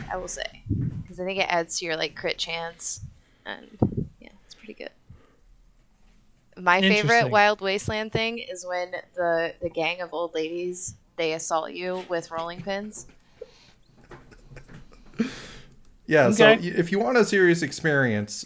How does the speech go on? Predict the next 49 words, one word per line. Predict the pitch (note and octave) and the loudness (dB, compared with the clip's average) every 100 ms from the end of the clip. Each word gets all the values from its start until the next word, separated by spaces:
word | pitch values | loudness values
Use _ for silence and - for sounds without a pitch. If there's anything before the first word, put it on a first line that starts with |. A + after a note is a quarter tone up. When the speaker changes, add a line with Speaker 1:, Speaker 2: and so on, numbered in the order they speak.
| _ | _
Speaker 3:
you, | D#3+ C#3+ D3+ | -12 -10 -6
you | D3+ | -2
can | E3 | -2
turn | C#3 F3+ D#3+ | 0 0 2
it | A#2+ | 4
off | G#2+ F#2+ - | 4 2 0
and, | C3 A#2+ | -2 2
like, | A2+ G#2+ | 0 0
not | A#2+ A#2+ | 0 2
have | B2+ A2+ | 2 0
your | A#2 | 0
immersion | G#2+ G#2+ A2 A2 | 0 0 0 0
broken. | G#2 G2 F#2 G#2 G2+ | 0 0 0 -4 -2
But | A2 | -4
if | C3+ | 0
you | C#3 | 2
wanna | D#3+ D#3+ | 4 4
have | D3 B2 | 4 2
a | A2 | 2
good | A#2+ - | 0 0
time, | B2 A2 F#2+ F2+ - _ _ _ _ | 0 0 -2 -4 -10 _ _ _ _
like, | A2+ G#2 | -6 -2
hundred | C#3 A#2 | 0 0
percent, | G#2 - G#2 G2+ | -2 -2 -2 -2
it | |
needs | G#2+ G2+ - | -4 -6 -6
to | G#2 | -8
be | G2 F#2 - | -8 -10 -12
turned | - G#2 F#2+ | -8 -6 -4
on. | F#2 F2+ G2 _ _ _ _ _ _ _ _ D#3+ | -4 -6 -12 _ _ _ _ _ _ _ _ 4
Oh, | D#3+ | 8
and | F3 A#3+ | 8 6
Speaker 2:
Okay. | G#3+ | 4
Speaker 3:
you, | - _ _ _ _ _ | -2 _ _ _ _ _
and | D#3 D#3+ | -2 4
sort | G3 F#3 | 6 6
of | |
confusingly, | F#3 E3+ E3+ E3+ C3 B2 | 4 4 4 4 2 2
you | B2 | 4
have | D3+ D#3 | 4 2
to | C3 | 0
take | D3 C#3 C#3+ | 2 2 2
this, | B2+ A#2+ - | 2 0 -2
like, | A#2+ A2+ G2+ - _ _ _ _ _ _ _ _ _ | 4 4 4 -2 _ _ _ _ _ _ _ _ _
instead | C3 B2+ G#2+ - C3 A#2+ B2+ | -2 0 -2 0 4 6 6
of, | A#2+ A2+ | 4 4
like, | A2+ G#2 - G#2 | 4 4 0 -2
a | G2+ | -2
perk, | - - G2 - - | -2 -2 -2 -4 -16